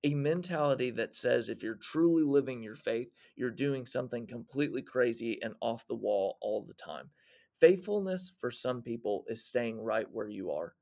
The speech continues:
For others, faithfulness is going somewhere beyond where you are right now.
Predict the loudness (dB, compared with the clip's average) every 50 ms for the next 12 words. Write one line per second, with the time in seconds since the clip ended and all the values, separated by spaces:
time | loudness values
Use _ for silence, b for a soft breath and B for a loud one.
0 | _ _ _ _ _ _ _ -2 -2 0 2 4 4 4 4 4 2 0 -2 -4
1 | -2 0 0 0 0 -2 -6 -6 -4 -4 -4 -6 -6 -8 -8 -8 -8 -6 -4 -4
2 | -4 -4 -6 -10 -12 -12 -10 -8 -8 -8 -6 -6 -4 -4 -6 -6 -10 b b b
3 | b _ -10 -8 -6 -4 -4 -4 -4 -4 -6 -8 -10 -14 -20 _ _ -8 -6 -4
4 | -4 -4 -6 -8 -14 _ _ -18 -16 -16 -14 -12 -12 -12 -12 -12 -14 -18 _ _
5 | -14 -12 -12 -12 -14 -16 -18 -18